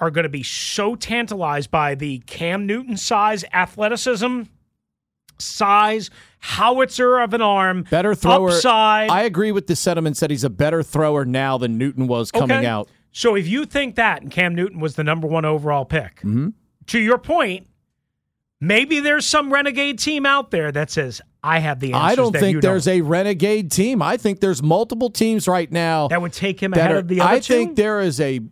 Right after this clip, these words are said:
Speaker 2: I think there are multiple teams right now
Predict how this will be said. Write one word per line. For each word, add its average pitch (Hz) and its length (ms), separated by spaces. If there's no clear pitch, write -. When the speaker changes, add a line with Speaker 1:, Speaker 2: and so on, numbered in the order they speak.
Speaker 2:
I 180 240
think 202 300
there 170 200
are 135 180
multiple 220 840
teams 156 540
right 143 460
now 131 500